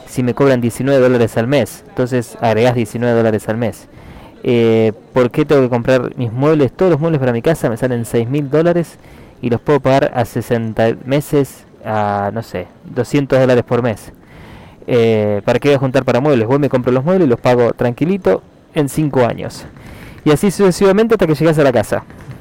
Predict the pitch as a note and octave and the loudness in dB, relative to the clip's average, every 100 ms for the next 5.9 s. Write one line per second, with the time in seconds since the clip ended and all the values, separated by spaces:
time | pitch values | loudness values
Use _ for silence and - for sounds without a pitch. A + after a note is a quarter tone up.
0 | - E3 E3 G3 G3 G3 - F#3+ F#3 E3 | -6 2 2 4 2 2 0 0 2 4
1 | C#3+ C#3 - C3+ B2+ A#2+ - D3+ E3+ F#3+ | 4 0 -2 2 2 0 -4 -2 2 4
2 | E3+ F3 C3+ - F3+ C#3+ A#2+ B2+ B2+ D3+ | 4 2 0 2 0 0 0 0 0 0
3 | D#3 C3+ C#3+ C#3 - C3 B2 A2+ A2+ C#3+ | 0 2 2 2 2 0 2 0 2 0
4 | C#3+ B2+ - - - - - - - C#3+ | 2 0 -2 -16 -20 -18 -18 -20 -6 0
5 | D#3 D#3+ D3 C3+ C3 C#3+ E3 F3 | 2 4 4 2 2 2 2 2